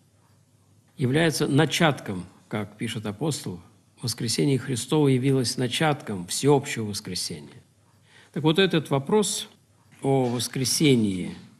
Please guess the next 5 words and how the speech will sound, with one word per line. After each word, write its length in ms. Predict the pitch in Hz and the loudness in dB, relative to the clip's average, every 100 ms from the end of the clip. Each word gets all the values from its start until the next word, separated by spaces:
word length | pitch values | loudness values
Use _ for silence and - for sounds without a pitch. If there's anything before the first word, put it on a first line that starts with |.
| _ - _ _ _ _ _ - | _ -20 _ _ _ _ _ -8
Христовом 800 | 127 131 - 180 180 175 156 151 | 0 2 2 4 4 4 2 0
и, 380 | 165 165 143 127 | 2 6 6 4
соответственно, 1000 | 110 139 131 156 135 - 117 107 101 92 90 - - - | 0 -2 0 2 2 0 -2 -2 -2 -4 -10 -14 -20 -12
всеобщем 460 | - 156 131 - | -2 0 0 -2
воскресении 760 | 123 117 113 110 220 214 147 87 | -2 -2 -4 -2 2 4 4 0